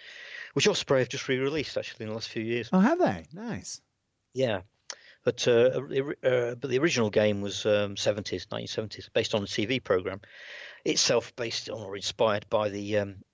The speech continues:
Speaker 1: prisoners escaping from Colditz Castle during World War Two.
Speaker 2: Oh, wow.
Speaker 1: And, uh, in that game, I, I don't know if you've played it,
Speaker 2: I have
Speaker 1: but,
Speaker 2: not,
Speaker 1: uh,
Speaker 2: no.
Speaker 1: one player is the German, uh,
Speaker 2: Mm-hmm.
Speaker 1: yeah, and he, and his role is to stop people escaping, and all the other players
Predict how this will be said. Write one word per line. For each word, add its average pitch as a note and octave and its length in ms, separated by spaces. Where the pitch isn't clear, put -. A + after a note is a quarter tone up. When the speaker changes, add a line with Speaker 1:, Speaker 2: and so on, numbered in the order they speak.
Speaker 1:
prisoners G#2 340
escaping G#2 480
from G2 220
Colditz G2+ 400
Castle G2+ 340
during G2+ 260
World G2 160
War G2+ 140
Two. - 240
Speaker 2:
Oh, F3 100
wow. B2 320
Speaker 1:
And, G#2 260
uh, G#2 280
in A#2 100
that G#2+ 160
game, G#2 220
I, F#2+ 80
I - 20
don't - 160
know F#2+ 60
if - 80
you've - 80
played A2 220
it, F2+ 120
Speaker 2:
I C3+ 120
have C3+ 100
Speaker 1:
but, A2+ 100
Speaker 2:
not, A#2+ 140
Speaker 1:
uh, G2+ 40
Speaker 2:
no. G#2 100
Speaker 1:
one A2+ 100
player A2 300
is - 100
the - 80
German, G2+ 360
uh, A2+ 80
Speaker 2:
Mm-hmm. G#2+ 240
Speaker 1:
yeah, G2 200
and G2+ 80
he, G#2 320
and G2+ 140
his A2+ 160
role G#2 260
is - 120
to - 80
stop - 260
people G2+ 220
escaping, G#2 440
and A#2 80
all F#3+ 160
the A3 120
other E3+ 120
players G2 540